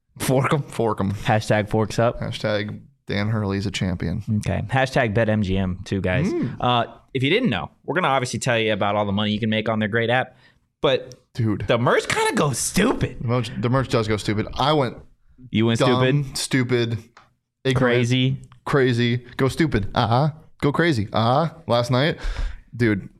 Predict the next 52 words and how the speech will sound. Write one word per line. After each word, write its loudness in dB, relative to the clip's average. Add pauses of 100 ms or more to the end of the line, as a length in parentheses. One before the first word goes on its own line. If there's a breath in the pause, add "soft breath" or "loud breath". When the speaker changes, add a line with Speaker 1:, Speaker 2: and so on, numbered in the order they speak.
(140)
Speaker 2:
probably 2
made 2
the 0
best 0
live 2
bets 2
I've 0
ever -2
made. -2
Speaker 1:
On 2
BetMGM? 2
Speaker 2:
And 2
BetMGM 2 (160)
makes -2 (240 soft breath)
it -2
so 2
easy 4
because 2
it's -4
so 2
fast. 0 (320 loud breath)
Uh, 2 (1300 loud breath)
you 4
know 4
that 0
it, 2
right 2
before 0
the 0
sixteen -2
minute, -2 (720)
or 0
right 2
before 0
the 2
under 0
sixteen -2
timeout, -2
Speaker 1:
Yeah. 0
Speaker 2:
it -8
was -2
getting 0
a 0
little 0
hairy. -2
San -2
Diego -2
State -4
had -2
the -2
lead. -4 (540 soft breath)
Uh, 2